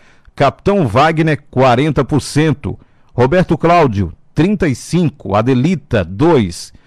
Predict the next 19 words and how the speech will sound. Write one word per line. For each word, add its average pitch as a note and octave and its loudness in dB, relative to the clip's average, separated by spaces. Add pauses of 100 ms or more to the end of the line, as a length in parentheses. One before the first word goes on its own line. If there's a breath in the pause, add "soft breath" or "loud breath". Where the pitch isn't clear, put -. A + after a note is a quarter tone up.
(180 soft breath)
Serlei C3+ 0
Neal, C3 2
zero. A2+ 0
Brancos C#3 0
ou C3 2
nulos, D3 -2
treze. G#2 -2
Cenário D3+ -2
quatro. C#3+ 0 (400 soft breath)
Capitão C#3+ 0
Wagner, A2+ 0
quarenta C3+ -2
e C#3 -2
cinco. E3 -2
Mauro D#3+ 0
Filho, D3 -2
dezenove. C3+ 0 (280 soft breath)
Adelita, A#2+ 0
três. A2 -2